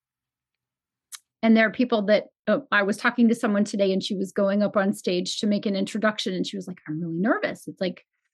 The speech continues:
there are other people on stage that are really important, and I'm kind of nervous about making this introduction for someone. And I was like, "I get it. This is a,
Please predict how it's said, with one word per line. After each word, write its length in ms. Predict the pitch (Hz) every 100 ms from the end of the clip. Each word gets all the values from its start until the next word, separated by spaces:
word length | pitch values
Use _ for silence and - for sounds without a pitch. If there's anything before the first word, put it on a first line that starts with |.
| _ _ 208
there 100 | 202
are 20 |
other 140 | 190
people 280 | - 220 262
on 140 | 254 254
stage 240 | 254 240
that 100 | 220
are 60 | 190
really 240 | 185 175 170
important, 540 | 214 - 302 262 233
and 80 | 202
I'm 160 | 180
kind 180 | 185 196
of 120 | 185
nervous 360 | 202 262 381 -
about 320 | 233 202 185 - -
making 500 | 202 202 208 240 208
this 140 | 202 -
introduction 680 | 220 - 202 208 - 214
for 140 | 208 208
someone. 320 | 226 202 202
And 120 | 190
I 100 | 185
was 200 | 180 185
like, 180 | 185 175
"I 120 | 185 196
get 240 | 185 185
it. 120 | 190
This 140 | 202 -
is 100 |
a, 60 | 190